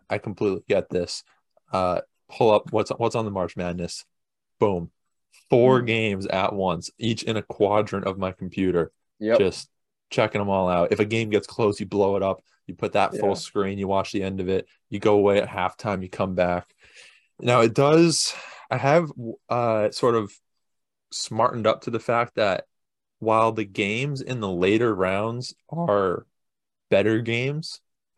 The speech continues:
Speaker 1: the later rounds kind of stink because you're so juiced up from having all those games. You have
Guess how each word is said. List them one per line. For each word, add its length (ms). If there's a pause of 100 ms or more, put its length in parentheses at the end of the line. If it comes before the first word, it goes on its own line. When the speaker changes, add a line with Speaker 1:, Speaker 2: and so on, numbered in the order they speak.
(340)
Speaker 1:
the 100
later 400
rounds 420
kind 220
of 80
stink 440
because 440
you're 220
so 420
juiced 520
up 220 (300)
from 480 (140)
having 400
all 200
those 220
games. 440
You 160
have 260